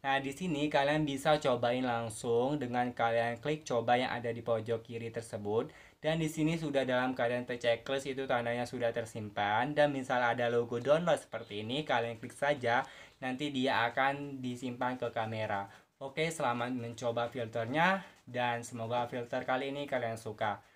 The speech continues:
Dan menurut saya ini keren sekali. Oke, ini adalah filter Beards and Tattoo, yaitu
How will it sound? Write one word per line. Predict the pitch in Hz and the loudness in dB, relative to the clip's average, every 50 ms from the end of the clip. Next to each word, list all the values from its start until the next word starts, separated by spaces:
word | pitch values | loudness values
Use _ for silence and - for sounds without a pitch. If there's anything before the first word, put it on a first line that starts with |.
| _ _ _ | _ _ _
Dan | - 135 139 143 143 | -4 -2 -2 -2 0
menurut | 143 135 127 123 123 120 120 113 | -2 -2 -2 -2 -4 -4 -6 -4
saya | - 139 127 131 135 | -2 0 0 0 0
ini | - 123 123 120 117 117 | -2 -4 -6 -6 -8 -8
keren | - - 117 113 113 113 | -8 -6 -6 -4 -6 -6
sekali. | 113 - - 117 107 104 104 104 101 101 _ _ _ _ _ _ _ _ - 156 | -10 -12 -10 -8 -6 -6 -6 -8 -10 -12 _ _ _ _ _ _ _ _ -8 -8
Oke, | 156 156 160 160 | -6 -4 -2 -2
ini | 151 143 143 139 | -2 -2 -2 -2
adalah | 127 131 123 123 123 123 | 0 0 2 2 0 0
filter | - 131 123 117 113 123 120 123 120 120 120 117 120 113 | 0 -2 -4 -4 -2 0 0 2 2 2 0 0 -2 -4
Beards | 110 131 147 151 147 143 139 - - - | -6 -2 0 2 2 0 -2 -6 -14 -10
and | 131 127 123 123 123 120 123 131 | -8 -6 -6 -6 -4 -6 -4 0
Tattoo, | 131 156 165 170 170 165 160 160 | 2 2 2 2 0 -2 -2 0
yaitu | 139 127 127 127 | 0 -2 -2 -4